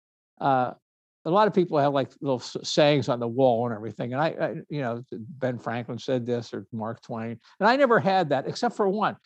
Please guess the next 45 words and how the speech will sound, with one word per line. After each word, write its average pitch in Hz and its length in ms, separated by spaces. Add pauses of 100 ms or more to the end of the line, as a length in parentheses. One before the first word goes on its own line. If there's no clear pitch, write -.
(120)
After 170 260
all 247 180
these 220 240
years, 180 160
I 135 80
found 170 420
one 160 240
that 151 100
I 135 60
really 147 320
liked, 139 280
and 127 100
I 123 40
actually 139 260
had 147 320
it 135 60
on 127 160
my 117 160
desk. 107 360 (320)
It - 20
was 139 140
the 175 60
only 226 240
one 190 420 (260)
that 143 160
just, - 260 (580)
that 143 340
just 135 320
spoke 170 360
to 151 80
me, 110 300 (200)
and 143 80
it 135 120
just, 175 320
I 147 40
w-, 143 200
I 143 140
think 285 140
it 285 60
was 175 120
Henry 170 300
Ford. 147 380 (280)
He 170 100
said, 156 360 (320)
uh, 131 220